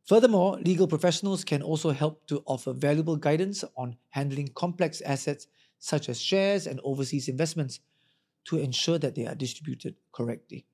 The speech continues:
Hearing about family disputes involving wills should prompt you to take action. So don't wait until it's too late. Ensure your final wishes are clearly stated, benefiting your loved ones and minimizing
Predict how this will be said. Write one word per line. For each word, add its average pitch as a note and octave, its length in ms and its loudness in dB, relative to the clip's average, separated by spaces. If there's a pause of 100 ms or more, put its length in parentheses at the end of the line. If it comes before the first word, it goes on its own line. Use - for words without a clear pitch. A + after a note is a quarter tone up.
(260)
Hearing C#4+ 340 6
about G3+ 320 6
family F3 300 6
disputes D3+ 580 0
involving B2+ 440 0
wills D3 420 2
should - 320 -6
prompt G#3+ 280 -4
you G#3+ 120 -2
to D3 140 -4
take B2+ 380 -4
action. A#2 540 -10 (560)
So - 160 -6
don't G3 220 4
wait A#3 160 6
until E3+ 260 4
it's C#3 120 2
too F#3+ 120 0
late. G3 320 4 (600)
Ensure D3+ 460 4
your D3 180 2
final C#3 300 0
wishes C3+ 320 0
are A#2 120 -6
clearly D3+ 400 0
stated, D3+ 500 -2
benefiting C#3 540 -2
your A2+ 200 -4
loved D#3+ 300 0
ones E3 300 2 (260)
and G#3 300 0
minimizing F3+ 840 4